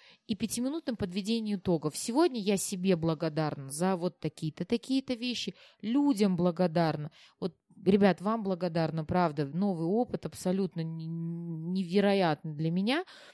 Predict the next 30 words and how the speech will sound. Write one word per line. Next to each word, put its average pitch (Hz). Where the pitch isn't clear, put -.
да, 233
то 240
есть 190
вот, 233
пожалуйста, 170
у 160
меня 202
сегодня 175
запись 160
на 151
подка-, -
подкаст. 143
А, 165
ещё 226
что-то 170
там, 165
я 190
не 185
знаю, 175
мне 220
там 202
комплимент 196
сделали, 151
там, 147
неожиданно 180
кто-то 185
п-, -
предложил 180
помощь. 156
Э, -